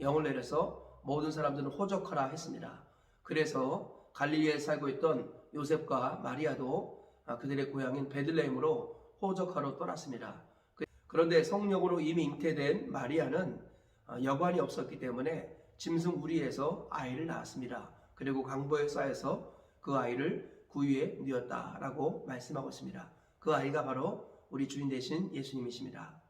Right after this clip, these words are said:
둘째로 그때, 그때 천사들이 나타나서 들판에서 양들을 치던 목자들에게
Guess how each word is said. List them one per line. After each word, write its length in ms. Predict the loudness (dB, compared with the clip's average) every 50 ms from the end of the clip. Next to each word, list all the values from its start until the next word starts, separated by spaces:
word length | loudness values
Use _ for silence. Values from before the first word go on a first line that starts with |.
| _ _ _ _ _ _ _ _ _ _ _ _ _ _ _ _ _ _ _ _ _ _ _ _
둘째로 540 | 2 2 4 6 6 8 8 6 6 4 4
그때, 260 | 2 2 6 4 4 4 _ _ _ _ _ _
그때 260 | -2 -2 4 6 6 6
천사들이 500 | 6 4 4 6 6 6 6 4 4 4
나타나서 640 | 2 0 2 0 -2 -2 0 0 0 0 0 -2 0
들판에서 640 | 4 4 4 6 6 6 4 4 6 4 4 4 4
양들을 500 | 2 2 0 -2 -2 -2 -2 -2 -2 -2
치던 560 | -4 -6 0 0 2 2 2 0 -2 -4 -10 -16 -20 -20 -16 _
목자들에게 1080 | -4 -2 -2 -2 -2 0 0 0 2 0 -2 -4 -4 -2 -2 -2 -2 -2 -4 -8 -12